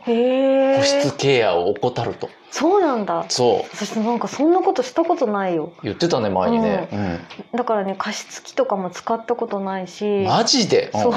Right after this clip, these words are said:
Speaker 1: そう。
Speaker 2: うんうん。奇跡の人。
Speaker 1: で、そう、
Speaker 2: うん。
Speaker 1: 手もさ、料理しないからひび割れたこともないし。
Speaker 2: 料理しなくたってさ。
Speaker 1: <laughs>
Speaker 2: あ、でもそうか。車だから、
Speaker 1: そうそう。
Speaker 2: 外にも出てないのか。
Speaker 1: うん。
Speaker 2: え？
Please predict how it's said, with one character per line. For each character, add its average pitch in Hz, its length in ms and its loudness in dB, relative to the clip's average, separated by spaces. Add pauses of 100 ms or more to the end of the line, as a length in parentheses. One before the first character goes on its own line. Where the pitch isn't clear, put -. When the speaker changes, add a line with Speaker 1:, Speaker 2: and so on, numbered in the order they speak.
Speaker 1:
そ - 280 4
う。 - 40 2
Speaker 2:
う 339 120 0
ん - 60 -2 (100)
う - 60 6
ん。 - 20 0 (440)
奇 - 280 2
跡 233 120 4
の 131 120 2
人。 - 240 0
Speaker 1:
で、 - 80 -4
そ - 100 0
う、 240 40 2
Speaker 2:
う - 20 2
ん。 - 20 4
Speaker 1:
手 403 80 6
も 302 160 4
さ、 220 280 2 (360)
料 294 240 4
理 240 80 4
し 233 140 -4
な 214 80 2
い 202 60 0
か - 80 -4
ら - 60 -6
ひ 240 120 -2
び 262 140 2
割 311 180 6
れ 320 80 0
た 208 80 0
こ 208 100 -4
と 196 140 -4
も 185 120 -2
な 180 200 -4
い 175 40 -4
し。 175 400 -4
Speaker 2:
料 220 320 2
理 226 120 2
し - 200 0
な 294 140 2
く - 60 -6
た - 140 0
っ - 80 -4
て - 120 0
さ。 110 240 0
Speaker 1:
<laughs> 539 760 4
Speaker 2:
あ、 - 80 2
で 151 80 4
も 135 100 2
そ 180 120 2
う - 60 0
か。 110 220 4
車 202 300 6
だ 226 100 6
か - 140 6
ら、 127 420 4
Speaker 1:
そ 320 220 6
う - 20 4
そ 294 140 2
う。 285 100 6
Speaker 2:
外 233 80 6
に 131 120 2
も 110 120 2
出 123 120 2
て 113 120 0
な 117 160 2
い 107 40 -2
の 92 100 0
か。 226 100 -2
Speaker 1:
う 269 220 2
ん。 185 120 -4 (540)
Speaker 2:
え？ 214 380 -2